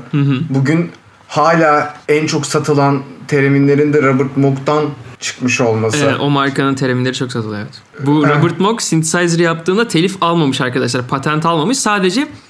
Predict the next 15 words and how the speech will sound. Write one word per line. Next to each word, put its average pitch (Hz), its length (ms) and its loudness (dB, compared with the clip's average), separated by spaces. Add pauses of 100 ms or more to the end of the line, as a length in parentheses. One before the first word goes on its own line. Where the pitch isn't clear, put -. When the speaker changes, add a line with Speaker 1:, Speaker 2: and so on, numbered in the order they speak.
(120)
Speaker 2:
Ha. 120 200 -4
Speaker 1:
e, 139 480 0
synthesizer'ın 208 800 0 (340)
filter 220 460 0
design'ının 185 560 2
patentini 151 500 -2
almış. 233 220 -2
Onun 175 160 0
dışında 170 200 0
hiçbir 214 220 -4
şeyin 165 240 0
patentini 165 460 -2
almamış. 123 340 -2 (200)
Speaker 2:
Aynı 190 200 2
zamanda 175 600 2